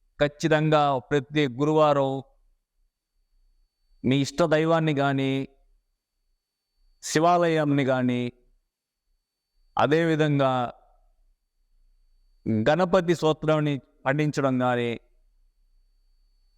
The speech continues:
ఇవి చేయవలసిందిగా మీ కొన్ని సూచనలు చెప్పదలుచుకున్నాను. So, ఈ రెమెడీస్ మీరు పాటించి ఖచ్చితంగా వృషభ రాశి వారి జీవితంలో ముందుకు పోవాలని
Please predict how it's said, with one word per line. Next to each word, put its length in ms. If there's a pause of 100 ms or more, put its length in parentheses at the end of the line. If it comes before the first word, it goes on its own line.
ఇవి 200
చేయవలసిందిగా 720 (360)
మీ 120 (100)
కొన్ని 260
సూచనలు 560 (920)
చెప్పదలుచుకున్నాను. 760 (360)
So, 140
ఈ 120 (140)
రెమెడీస్ 380 (100)
మీరు 240
పాటించి 500 (540)
ఖచ్చితంగా 480
వృషభ 340
రాశి 260
వారి 240
జీవితంలో 420
ముందుకు 240
పోవాలని 540